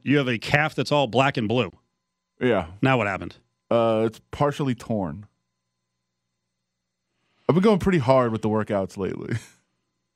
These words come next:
Speaker 1: You, you actually had trouble getting here on time.
Speaker 2: It had nothing
Speaker 1: I'm,
Speaker 2: to do
Speaker 1: I'm
Speaker 2: with
Speaker 1: guessing
Speaker 2: it.
Speaker 1: it's the right leg. Are you having trouble driving?
Speaker 2: <laughs> It had nothing
Speaker 1: Are you
Speaker 2: that
Speaker 1: driving
Speaker 2: was
Speaker 1: all lefty now?
Speaker 2: No, that was, I
Speaker 1: Are you
Speaker 2: was
Speaker 1: sure?
Speaker 2: stuck. I
Speaker 1: Do you
Speaker 2: should,
Speaker 1: o-,
Speaker 2: I
Speaker 1: can you
Speaker 2: probably
Speaker 1: only
Speaker 2: should.
Speaker 1: drive local streets 'cause you have to get your left foot trained?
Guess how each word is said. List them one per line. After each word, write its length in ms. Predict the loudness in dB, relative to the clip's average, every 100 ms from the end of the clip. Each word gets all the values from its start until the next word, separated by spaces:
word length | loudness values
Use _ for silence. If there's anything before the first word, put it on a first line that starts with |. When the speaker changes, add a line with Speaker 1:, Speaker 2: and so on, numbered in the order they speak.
| _ _ _ _ _ -14 -4
Speaker 1:
You, 560 | 2 6 6 6 4
you 160 | 4 4
actually 280 | 4 2 0
had 120 | 2
trouble 280 | 2 0 2
getting 260 | 2 2
here 300 | 2 0 0
on 180 | -2 -2
time. 460 | 0 0 2 -4 -10 _ _ _ _
Speaker 2:
It 40 | 0
had 100 | 4
nothing 120 | 4
Speaker 1:
I'm, 60 | 4
Speaker 2:
to 60 |
do 60 | 2
Speaker 1:
I'm 100 | 2
Speaker 2:
with 80 | 2
Speaker 1:
guessing 260 | 2 2 -2
Speaker 2:
it. 40 |
Speaker 1:
it's 80 | 0
the 100 | 2
right 200 | 2 2
leg. 220 | 2 2
Are 60 | 2
you 80 | 0
having 160 | 0
trouble 200 | 0 0
driving? 340 | 0 0 0 -2
Speaker 2:
<laughs> 80 |
It 220 | -4 -4 0 2
had 120 | 2 2
nothing 200 | 2 4
Speaker 1:
Are 20 |
you 60 | 6
Speaker 2:
that 40 |
Speaker 1:
driving 220 | 4 4 2
Speaker 2:
was 80 |
Speaker 1:
all 60 | 2
lefty 280 | 0 0 2
now? 200 | 2 0 4
Speaker 2:
No, 160 | 6
that 100 | 6
was, 160 | 4 4
I 60 | 2
Speaker 1:
Are 40 |
you 20 |
Speaker 2:
was 80 | 2
Speaker 1:
sure? 220 | 4 2
Speaker 2:
stuck. 160 | 2 -4 -20 _ _ _ _ -4
I 100 | 0
Speaker 1:
Do 60 | 4
you 40 |
Speaker 2:
should, 60 | 4
Speaker 1:
o-, 20 | 2
Speaker 2:
I 40 | 0
Speaker 1:
can 160 | 2
you 80 | 4
Speaker 2:
probably 80 | 4
Speaker 1:
only 100 | 4
Speaker 2:
should. 40 |
Speaker 1:
drive 200 | 4 2
local 260 | 2 -2 -2
streets 280 | 0 0 2
'cause 160 | -2
you 80 | 0
have 100 | 0
to 60 | 0
get 120 | -2
your 100 | -2
left 180 | -2 -2
foot 140 | -4
trained? 400 | -4 -2 -2 -4